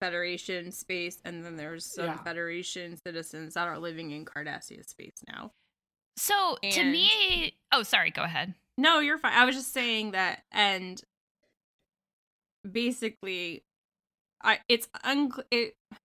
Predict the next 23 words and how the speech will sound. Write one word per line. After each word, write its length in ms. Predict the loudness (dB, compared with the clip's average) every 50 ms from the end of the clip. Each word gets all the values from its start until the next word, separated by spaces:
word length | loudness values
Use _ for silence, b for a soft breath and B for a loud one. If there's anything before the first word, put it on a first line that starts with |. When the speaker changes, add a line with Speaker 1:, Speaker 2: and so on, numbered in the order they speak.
| _ _ _ -10
Speaker 1:
it's 120 | -8 -2 0
unclear 440 | 2 2 2 2 2 0 0 0 0
to 100 | -2 -2
me 300 | 0 0 0 -2 -2 -2
if 220 | -4 -6 -4 -4
it's 160 | -8 -10 -10 -12
a 60 | -10
situation 760 | -6 -6 -6 -6 -6 -6 -4 -4 -4 -4 -4 -6 -8 -8 -6
where 160 | -4 -2 -2 -2
it's 180 | -4 -6 -6 -4
like, 360 | -4 -4 -4 -6 -8 -14 _ _ _ _ _ _ _ _ _ _ _ _ _ _ _ _ _
"I 180 | 4 4 4 4
lived 320 | 4 2 0 0 0 0
here 160 | 0 0 0
for 240 | 0 -2 -2 0 0
a 40 | 0
long 260 | 0 -2 -2 -2 -4
time 340 | -4 -2 0 0 0 0 0
and 100 | 0 0
I 80 | 0 -2
don't 140 | -2 -4
wanna 180 | -6 -6 -6 -6
move," 480 | -6 -6 -4 -4 -2 -2 -2 -2 -4 -8